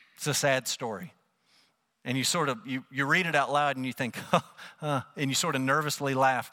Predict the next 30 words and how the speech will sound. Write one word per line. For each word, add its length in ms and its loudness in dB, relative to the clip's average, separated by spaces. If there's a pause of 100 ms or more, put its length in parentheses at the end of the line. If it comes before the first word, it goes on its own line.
(200)
It's 160 -2
a 40 -2
sad 380 2
story. 380 -6 (140)
It's 120 -14
a 80 -6
really, 720 -2 (200)
really 640 -2 (240)
sad 400 -2
story. 440 -8 (300)
Every 300 0
piece 320 -2
of 120 0
it, 120 -6
every 320 -2
part 260 -2
of 140 -4
it, 120 -6 (140)
really, 280 -2
really 280 -4
sad. 460 0 (420)
And 160 -4
it's 140 -6
the 180 -8
end 380 -2
of 260 -10
the 80 -2
nation 580 -2 (320)
of 220 -10
Israel. 460 -8